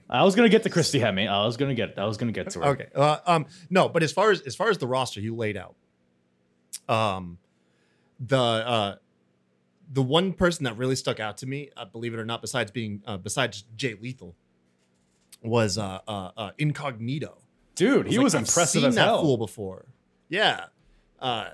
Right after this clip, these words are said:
Speaker 2: turns out that's in, that's Sin Cara, man.
Speaker 1: Is it really?
Speaker 2: Yeah, it's,
Speaker 1: Wow.
Speaker 2: uh, uh, Hunico.
Speaker 1: Right, of course.
Speaker 2: Hunico's, uh, uh,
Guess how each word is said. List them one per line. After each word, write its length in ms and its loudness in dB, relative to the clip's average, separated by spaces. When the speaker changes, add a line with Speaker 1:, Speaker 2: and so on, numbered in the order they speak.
Speaker 2:
turns 260 2
out 120 4
that's 200 -2
in, 220 0
that's 200 -4
Sin 140 -6
Cara, 440 -8
man. 260 -18
Speaker 1:
Is 140 2
it 40 6
really? 440 6
Speaker 2:
Yeah, 280 2
it's, 180 0
Speaker 1:
Wow. 260 0
Speaker 2:
uh, 40 -4
uh, 220 -4
Hunico. 380 -4
Speaker 1:
Right, 400 -2
of 100 -18
course. 540 -4
Speaker 2:
Hunico's, 680 -2
uh, 200 -8
uh, 160 -16